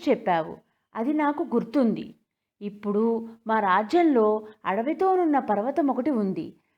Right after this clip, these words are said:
దాన్ని ఎత్తి ఎక్కడైనా పడేయాలి," అని చెప్పారు. అందుకు అంగీకరించాడు వస్తాదు. ఆ రోజున మామూలు కంటే ఎక్కువ తిండి తిని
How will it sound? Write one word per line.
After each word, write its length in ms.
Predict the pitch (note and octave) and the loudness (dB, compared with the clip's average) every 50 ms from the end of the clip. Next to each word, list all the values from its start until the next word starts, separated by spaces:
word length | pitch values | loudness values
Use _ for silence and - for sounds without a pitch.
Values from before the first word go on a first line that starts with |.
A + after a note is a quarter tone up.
| _ - G3 | _ -14 -6
దాన్ని 440 | F3 G#3+ G#3+ G#3+ A#3 A#3+ A#3+ A#3 G#3+ | -2 0 2 2 2 0 0 -2 -2
ఎత్తి 680 | F#3 F3+ E3+ - - - B3+ A#3 A3+ A3 A3 A3 - _ _ - | -2 -4 -6 -6 -8 -8 -6 -4 -4 -6 -8 -10 -16 _ _ -12
ఎక్కడైనా 600 | G3+ G3 G3+ - A3+ G3+ F3+ F3+ F#3 G3 B3 D4+ | -12 -12 -10 -8 -8 -6 -4 -4 -4 -4 -4 -4
పడేయాలి," 640 | D4+ D4 G#3+ F3 F3 F3 E3+ E3 D#3 D#3 D#3+ - - _ _ _ _ _ _ _ _ - | -2 0 0 0 0 -2 -2 -2 -4 -6 -8 -12 -18 _ _ _ _ _ _ _ _ -12
అని 180 | G3+ A#3+ D4 C#4 - A#3+ | -10 -10 -8 -8 -6 -8
చెప్పారు. 300 | G#3+ A3+ A3+ F#3 - - _ _ _ _ _ _ _ _ _ _ - A3 | -8 -8 -10 -16 -16 -18 _ _ _ _ _ _ _ _ _ _ -6 -2
అందుకు 360 | A3+ A3+ A3+ A3+ A3 A3+ G#3 | 0 2 2 2 2 2 0
అంగీకరించాడు 920 | F3+ F3 F3+ F#3 A#3 B3+ B3 D4 C4 C4 A#3+ A3 G#3 A3+ A#3+ G#3+ A#3+ D4+ | -2 -2 -2 -4 -4 0 4 4 4 4 4 0 0 0 2 2 2 2
వస్తాదు. 560 | D#4+ C#4 G#3 - - - F#3+ E3+ - - - - _ _ _ _ _ _ _ _ _ - A3 | 2 2 2 0 0 -2 -2 -2 -2 -4 -8 -14 _ _ _ _ _ _ _ _ _ -6 -2
ఆ 200 | A#3 A#3+ A#3+ G#3+ | 0 2 2 2
రోజున 720 | F#3+ F3 F3+ G#3 A#3+ C#4 D4+ B3+ A3+ G#3 F#3+ F#3+ G3 G3 - _ _ _ - | 2 0 0 -2 -2 -2 -2 -2 -2 -2 -2 -4 -6 -8 -12 _ _ _ -8
మామూలు 500 | F#3 F#3 F3 F3 F#3 G#3 A#3+ C4 C#4+ D#4 | -4 -2 0 0 0 2 2 2 2 0
కంటే 440 | D#4+ D#4+ D#4+ D#4 D4+ D4+ E4 D#4+ D#4+ | 2 2 0 0 0 0 0 0 2
ఎక్కువ 400 | D4 C4+ B3+ B3+ - A#3 A3 G3+ | 2 2 0 0 2 2 2 2
తిండి 420 | - G#3 - G#3+ G3 F#3 F#3+ A3+ | 2 0 -6 -6 -4 -4 -2 -4
తిని 580 | A3+ A3+ A#3 G#3 G3+ G3+ G3 G3 G3 G3 F#3+ - | -2 0 0 2 2 2 0 -2 -2 -4 -6 -10